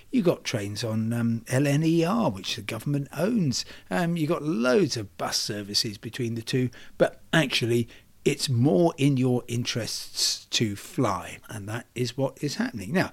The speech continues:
there are very good reasons for saying, for example, that you should not have an onerous tax burden on a route such as Belfast to Newquay in Cornwall.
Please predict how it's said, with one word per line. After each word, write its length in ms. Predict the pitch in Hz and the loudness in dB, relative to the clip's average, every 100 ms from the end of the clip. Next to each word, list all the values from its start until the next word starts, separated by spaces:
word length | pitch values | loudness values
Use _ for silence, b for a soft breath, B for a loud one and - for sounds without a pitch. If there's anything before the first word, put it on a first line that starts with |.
| B - | B -4
there 180 | 113 90 | -2 -2
are 100 | 98 | -4
very 480 | - 180 208 185 | 0 4 8 8
good 320 | 156 165 143 110 | 8 8 8 8
reasons 600 | 139 117 90 92 87 - | 6 6 2 -8 -10 -8
for 260 | - 135 - | -4 0 4
saying, 460 | 165 107 90 95 - | 4 2 -4 -12 -12
for 220 | - 123 | -4 -2
example, 680 | 98 - 127 110 - 107 123 B B - | 0 0 0 -2 -4 -4 -4 B B -6
that 220 | 123 117 | -6 -4
you 80 | 117 | -4
should 200 | - 117 | -4 0
not 260 | 131 123 - | 0 0 -4
have 180 | 113 | -4
an 140 | 107 101 - | -6 -10 0
onerous 540 | 156 156 135 113 110 - | 4 6 4 2 -2 -4
tax 400 | - 143 - - | -6 -8 -8 -10
burden 460 | 120 104 107 113 - | -6 -6 -6 -8 -6
on 140 | 120 | -4
a 80 | 110 | -4
route 300 | 110 123 - | -2 -2 -2
such 400 | - 143 - - | 0 0 -2 -2
as 360 | 135 95 92 - B B - - - | -2 -2 -6 -8 B B -20 -12 4
Belfast 680 | 196 135 - 127 107 - - | 6 6 4 2 2 -4 -4
to 180 | - 214 | 0 2
Newquay 640 | 226 285 247 - 98 92 - | 4 6 6 6 -2 -4 -4
in 180 | 165 156 | -2 -2
Cornwall. 580 | - 269 190 95 69 | 0 2 2 2 -6